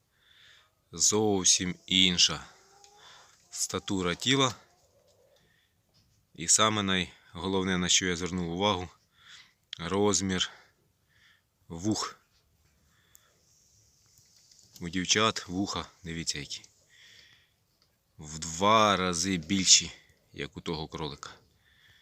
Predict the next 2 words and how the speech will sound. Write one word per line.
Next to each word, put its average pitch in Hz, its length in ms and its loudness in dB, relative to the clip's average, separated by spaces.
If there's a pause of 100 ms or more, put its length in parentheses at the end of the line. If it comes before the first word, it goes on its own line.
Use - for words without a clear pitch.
(2250)
І 113 340 4 (260)
вага. 78 380 -4